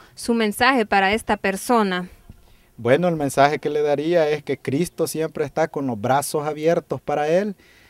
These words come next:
Speaker 2: y que se pueda acercar. Dios le ama y, y, y él siempre tiene los brazos abiertos para poder aceptarlo. Él no lo va a rechazar, aunque las personas nos rechacen o el mundo nos rechace, Dios no nos rechaza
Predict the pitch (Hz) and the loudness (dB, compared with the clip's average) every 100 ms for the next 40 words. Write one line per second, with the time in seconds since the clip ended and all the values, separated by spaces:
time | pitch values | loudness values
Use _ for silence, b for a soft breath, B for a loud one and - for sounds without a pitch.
0 | b b _ 160 165 - 151 139 143 - | b b _ -6 -6 -2 -2 0 -4 0
1 | 143 175 175 175 170 185 220 202 107 107 | 2 2 2 0 0 2 2 0 -4 2
2 | 151 160 170 175 202 214 185 160 151 143 | 2 4 4 4 2 2 -2 -2 -4 -8
3 | 139 139 127 117 131 156 165 180 175 165 | -4 -2 -2 -2 0 0 0 -2 -2 -4
4 | - 175 185 160 131 139 156 - 160 156 | -2 -4 -4 -6 -4 -2 -2 -2 -4 -4
5 | 156 180 - 160 - 143 - 131 143 151 | 0 0 0 -6 -4 -6 -4 -4 -4 -4
6 | - 127 _ 175 202 190 127 98 b b | -6 -8 _ 2 2 0 -6 -8 b b
7 | b b b b - 139 185 180 165 196 | b b b b 0 4 6 4 4 6
8 | 190 170 165 151 165 151 190 202 147 143 | 8 6 4 2 -2 0 0 2 -2 -2
9 | 139 - 131 - 175 175 170 160 151 143 | -4 -2 -4 -2 -2 -2 -4 -2 -4 0
10 | 180 196 - 147 131 127 135 165 160 156 | 4 4 2 -6 -6 -6 -4 -6 -6 -8
11 | 147 139 - 180 180 175 b b b b | -6 -4 0 0 0 -8 b b b b
12 | - 110 131 180 185 156 147 151 147 135 | -14 -6 2 4 4 0 -10 -10 -6 -6
13 | 123 147 170 - 170 | -4 -2 -2 -4 -8